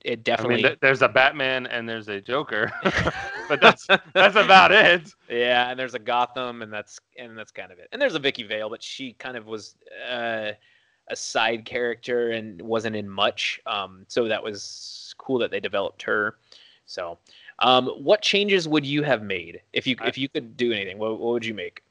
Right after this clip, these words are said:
Speaker 1: Sure, I would not have killed the Joker. I think that's the biggest takeaway
Speaker 2: Yes,
Speaker 1: for me.
Speaker 2: I a hundred percent agree with that. Um, I would have added more Bat tech.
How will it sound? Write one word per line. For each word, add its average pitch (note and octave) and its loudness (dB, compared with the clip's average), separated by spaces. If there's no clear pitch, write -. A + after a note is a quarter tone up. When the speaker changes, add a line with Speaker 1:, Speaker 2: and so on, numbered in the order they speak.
Speaker 1:
Sure, C3+ -8
I C3+ -4
would C3 -10
not D3 -6
have C3+ -8
killed C3 -10
the A#2+ -12
Joker. B2 -10
I - -16
think G#2 -18
that's A2 -14
the G#2+ -14
biggest - -16
takeaway C#3 -6
Speaker 2:
Yes, A2 -4
Speaker 1:
for C3+ -4
me. - -4
Speaker 2:
I G#2+ 6
a G2+ 4
hundred B2 0
percent A#2+ 4
agree A#2 6
with D3+ 6
that. A#2 4
Um, G#2+ 2
I C#3 8
would C#3 6
have C3 4
added C3 4
more A2+ 2
Bat G#2 2
tech. - -12